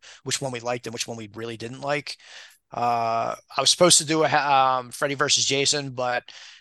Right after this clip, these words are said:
I had technical difficulties, so I submitted a review. But, you know, you'll hear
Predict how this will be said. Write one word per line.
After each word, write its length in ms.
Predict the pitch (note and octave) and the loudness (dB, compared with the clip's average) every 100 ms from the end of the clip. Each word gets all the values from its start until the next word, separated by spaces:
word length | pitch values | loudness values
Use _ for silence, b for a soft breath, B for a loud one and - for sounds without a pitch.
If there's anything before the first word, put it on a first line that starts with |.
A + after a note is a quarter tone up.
| - | 0
I 140 | B2 B2+ | 4 4
had 140 | B2+ | 4
technical 360 | C#3 C3+ C3 B2 | 2 0 -8 -8
difficulties, 560 | B2+ A#2+ C3 A#2+ A#2 | -8 -2 -2 2 2
so 160 | - A#2+ | 4 2
I 40 | |
submitted 400 | A#2 B2+ B2 A#2+ | 0 -2 -4 -6
a 60 | A#2 | -8
review. 340 | A2+ A2+ A#2 | -8 -8 -8
But, 280 | A2 A2 A2 _ _ _ _ | -6 -6 -6 _ _ _ _
you 100 | B2 | -12
know, 100 | G#2+ G#2+ - | -12 -14 -10
you'll 140 | C3 | -8
hear 320 | B2+ B2 A#2 | -4 -4 -4